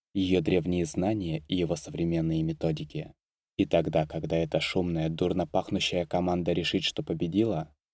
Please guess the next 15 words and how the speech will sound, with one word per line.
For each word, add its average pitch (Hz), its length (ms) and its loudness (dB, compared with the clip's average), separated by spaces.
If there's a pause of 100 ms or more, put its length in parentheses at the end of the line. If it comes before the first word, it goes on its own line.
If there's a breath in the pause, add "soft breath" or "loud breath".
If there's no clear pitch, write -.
(160)
и 104 80 6
осмелится 98 540 4
подойти 95 400 2
к - 100 -14
её 95 160 4
истинному 92 540 0
логову, 90 640 2 (460)
они 92 220 2
встретят 87 460 0
не 87 80 2
разрозненных 104 640 2
фанатиков 90 580 0
и 98 100 -4
наёмных 87 500 0
убийц, 87 480 -2